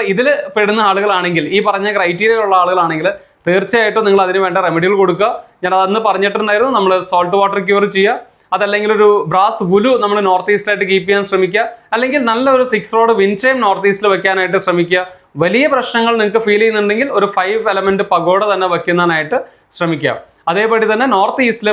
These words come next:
പരമാവധി ഈ വർഷത്തിൽ റെനോവേഷൻസും റീകൺസ്ട്രക്ഷൻസും ഡിഗ്ഗിങ് ഒക്കെ ഒഴിവാക്കാനായിട്ട് ശ്രദ്ധിച്ചോളൂ.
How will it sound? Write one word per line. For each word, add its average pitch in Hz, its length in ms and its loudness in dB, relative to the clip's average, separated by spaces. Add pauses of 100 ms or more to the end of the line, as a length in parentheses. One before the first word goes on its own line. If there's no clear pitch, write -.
പരമാവധി 220 560 0 (140)
ഈ 202 40 4 (100)
വർഷത്തിൽ 185 400 -2 (360)
റെനോവേഷൻസും 190 840 0
റീകൺസ്ട്രക്ഷൻസും 180 960 -2
ഡിഗ്ഗിങ് 175 380 0
ഒക്കെ 208 160 -4 (100)
ഒഴിവാക്കാനായിട്ട് 147 600 0
ശ്രദ്ധിച്ചോളൂ. 120 420 -6